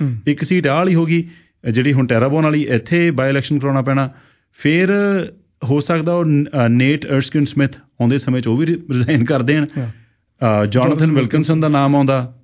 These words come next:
Speaker 2: ਕਿ ਹੋ ਸਕਦਾ ਇਹਨਾਂ ਨੂੰ ਵੀ ਬ੍ਰਸਲਸ ਭੇਜਿਆ ਜਾਵੇ। ਸੋ ਵਾਸੂ ਜੀ, ਪੰਜ ਸੀਟਾਂ, ਅਹ, essentially by election, ਅਹ, ਇੱਥੇ ਕਰਾਉਣ ਦੀ ਲੋੜ ਪੈ ਸਕਦੀ ਹੈ।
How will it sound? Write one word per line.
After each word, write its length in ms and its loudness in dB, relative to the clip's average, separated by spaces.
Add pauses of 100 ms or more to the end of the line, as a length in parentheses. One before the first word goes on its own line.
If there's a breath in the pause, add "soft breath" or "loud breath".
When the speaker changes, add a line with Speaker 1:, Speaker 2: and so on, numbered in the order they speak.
(120)
Speaker 2:
ਕਿ 120 0
ਹੋ 160 2
ਸਕਦਾ 380 -2
ਇਹਨਾਂ 340 0
ਨੂੰ 100 0
ਵੀ 100 0
ਬ੍ਰਸਲਸ 400 -2
ਭੇਜਿਆ 340 0
ਜਾਵੇ। 300 0 (280 loud breath)
ਸੋ 120 -4
ਵਾਸੂ 260 -2
ਜੀ, 60 -2
ਪੰਜ 380 0
ਸੀਟਾਂ, 600 -4 (360 soft breath)
ਅਹ, 540 -2 (360)
essentially 480 -2
by 300 0
election, 560 -2 (220)
ਅਹ, 640 -4
ਇੱਥੇ 220 -4
ਕਰਾਉਣ 320 -2
ਦੀ 80 -2
ਲੋੜ 180 -2
ਪੈ 140 -2
ਸਕਦੀ 320 -8
ਹੈ। 20 -12